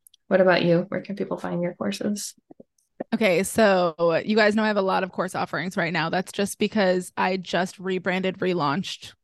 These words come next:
Speaker 2: literally all of them 'cause they all serve a different purpose. They all serve a different person. Drainage course, it's an eight-week course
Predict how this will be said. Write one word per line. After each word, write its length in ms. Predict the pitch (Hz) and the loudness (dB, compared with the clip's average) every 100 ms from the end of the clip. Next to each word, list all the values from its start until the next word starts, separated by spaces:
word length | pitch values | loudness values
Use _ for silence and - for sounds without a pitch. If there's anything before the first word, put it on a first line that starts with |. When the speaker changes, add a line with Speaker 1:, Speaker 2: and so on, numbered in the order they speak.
| - | -16
Speaker 2:
literally 600 | 202 202 190 175 180 170 | -10 -4 -2 0 0 0
all 200 | 135 135 | 0 0
of 60 | 185 | 2
them 300 | 247 294 359 - - _ | 4 4 2 -8 -20 _
'cause 200 | - 208 | -2 2
they 100 | 202 | 4
all 140 | 185 190 | 2 2
serve 180 | 196 | -2
a 60 | 175 | -4
different 260 | 180 - 202 | -6 -8 -2
purpose. 540 | 247 247 262 247 247 | -2 0 0 0 0
They 100 | 196 | -4
all 160 | 180 190 | -4 -4
serve 220 | 196 185 | -6 -6
a 40 | |
different 280 | 196 185 - | -6 -8 -6
person. 520 | 196 190 - 247 277 - - _ _ - | -4 -2 0 2 2 -2 -20 _ _ 0
Drainage 320 | 226 220 220 | 2 2 2
course, 340 | - 220 214 - | 2 4 2 -2
it's 120 | 196 | -6
an 60 | |
eight-week 280 | 180 175 190 | -2 0 0
course 440 | - 196 196 196 | 0 -2 -2 -4